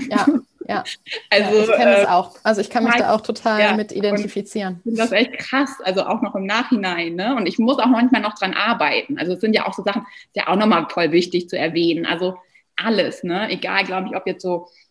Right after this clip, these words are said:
Speaker 2: Vereinbarkeit oder, ähm, auch Finanzen, Mindset, Money-Mindset, all diese Themen. Man muss das ja immer so sehen, dass wir komplett falsch geprägt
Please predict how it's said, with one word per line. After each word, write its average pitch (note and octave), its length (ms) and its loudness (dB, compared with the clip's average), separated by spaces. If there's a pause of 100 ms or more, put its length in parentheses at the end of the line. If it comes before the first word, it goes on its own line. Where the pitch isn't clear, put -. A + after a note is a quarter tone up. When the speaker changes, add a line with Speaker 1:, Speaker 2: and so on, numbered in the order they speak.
(140)
Speaker 2:
Vereinbarkeit F3+ 1120 0
oder, E3+ 360 0
ähm, E3 540 -4
auch F#3 240 -4 (220)
Finanzen, G#3 920 0
Mindset, G3+ 640 0 (640)
Money-Mindset, F#3+ 920 0 (680)
all A3 200 4
diese G3+ 220 -2
Themen. C4+ 260 2
Man F#3 120 0
muss G#3+ 120 -4
das A#3 140 -4
ja G3+ 80 -2
immer F#3+ 240 -4
so A3 200 -2
sehen, F#3 260 -4
dass F3+ 160 -8
wir F#3+ 80 -8
komplett G3+ 640 -6 (800)
falsch G#3 440 -4
geprägt G3 680 -4